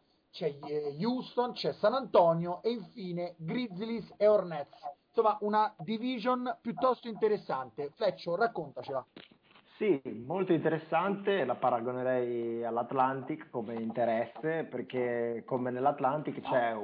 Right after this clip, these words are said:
Speaker 2: un chiaro favorito, in questo caso gli Spurs, e tante squadre che hanno dei pro, dei contro e si potrebbero giocare,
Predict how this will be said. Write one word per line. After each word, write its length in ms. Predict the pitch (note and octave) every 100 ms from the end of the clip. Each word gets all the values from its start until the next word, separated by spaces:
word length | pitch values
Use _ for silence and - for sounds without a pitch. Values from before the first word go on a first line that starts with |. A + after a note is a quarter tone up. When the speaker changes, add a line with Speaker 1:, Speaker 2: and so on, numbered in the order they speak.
| G2+ _
Speaker 2:
un 200 | B2+ A2+
chiaro 180 | C#3 B2
favorito, 800 | B2+ F3+ C3 A#2+ - C#3 B2 G#2+
in 160 | A2
questo 220 | G#2+ G2
caso 300 | A#2 A2+ G#2+
gli 120 | A#2+ E3
Spurs, 480 | - B2 B2+ C3
e 240 | C3+ B2 A2
tante 340 | A#2 A#2 C3
squadre 1080 | C3 C#3 A#2+ A#2+ B2 C3 B2 B2 - - _
che 800 | _ C3 A#2 A#2 B2+ B2 A#2+ A#2
hanno 600 | A#2 G#2+ A#2 A#2+ A#2 A2+ A2+
dei 260 | A2 A2
pro, 300 | - B2+ B2 -
dei 200 | C3 C#3
contro 640 | C3 B2 C#3 C3+ C#3 C3
e 380 | A#2+ A#2 A#2 A2
si 80 | -
potrebbero 420 | B2 A#2 A2+ G#2+
giocare, 720 | G2 G#2 A2+ G#2 G#2+ G2+ F#2+